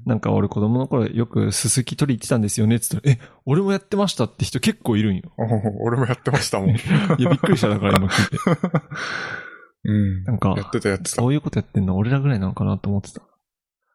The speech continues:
Speaker 2: うん。やってたよ。
Speaker 1: やってたよね。
Speaker 2: まあ、毎年やってたかっていうとあれだけど。
Speaker 1: そう、たまにやってた記憶はある。
Speaker 2: そう。
Speaker 1: うん。
Speaker 2: 何回かやった記憶はあるですね。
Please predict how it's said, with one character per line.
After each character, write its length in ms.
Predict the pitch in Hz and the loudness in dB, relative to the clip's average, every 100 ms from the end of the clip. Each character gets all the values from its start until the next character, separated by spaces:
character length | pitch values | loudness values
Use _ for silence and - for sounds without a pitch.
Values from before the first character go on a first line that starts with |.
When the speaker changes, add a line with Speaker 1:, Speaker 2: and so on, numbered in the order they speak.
| _ - | _ -6
Speaker 2:
う 100 | 104 | -4
ん。 1200 | 107 107 101 98 98 98 _ _ _ _ 107 107 | -2 -2 -4 -6 -10 -14 _ _ _ _ -6 -4
や 100 | 110 | -4
っ 20 | |
て 160 | - 120 | -4 -4
た 100 | - | -4
よ。 140 | - _ _ | -4 _ _
Speaker 1:
や 80 | 120 | -4
っ 20 | |
て 100 | - | -2
た 100 | - | -2
よ 60 | |
ね。 20 | 123 | 0
Speaker 2:
ま 100 | 110 | -2
あ、 40 | |
毎 300 | 107 139 190 | -2 -2 -2
年 280 | 226 214 208 | -2 -2 0
や 100 | 196 | -2
っ 80 | - | -4
て 100 | 214 | -4
た 120 | 196 | -2
か 100 | 143 | 0
っ 100 | 135 | 0
て 60 | |
い 40 | 147 | 0
う 20 | |
と 200 | 120 165 | 2 2
あ 60 | 180 | 2
れ 0 | |
だ 0 | |
け 0 | |
ど。 0 | |
Speaker 1:
そ 0 | |
う、 0 | |
た 60 | |
ま 140 | 180 - | 2 2
に 40 | |
や 80 | 110 | 0
っ 20 | |
て 100 | - | 2
た 80 | 101 | 2
記 160 | 98 160 | 2 0
憶 200 | 123 151 | 0 0
は 120 | 120 | 0
あ 40 | |
る。 60 | 101 | 0
Speaker 2:
そ 260 | 120 98 - - | 0 0 -2 -2
う。 60 | |
Speaker 1:
う 20 | 87 | 0
ん。 140 | 101 - - - - - _ _ - | -2 -8 -20 -20 -20 -20 _ _ -6
Speaker 2:
何 180 | 143 190 | -2 0
回 200 | 127 107 | 0 0
か 100 | 98 | 0
や 80 | 95 | -2
っ 60 | - | -6
た 140 | - 92 | -10 -6
記 140 | - | -2
憶 200 | 101 - | -2 -2
は 80 | 98 | -2
あ 60 | 95 | -2
る 80 | |
で 60 | - | -6
す 120 | |
ね。 60 | - | -6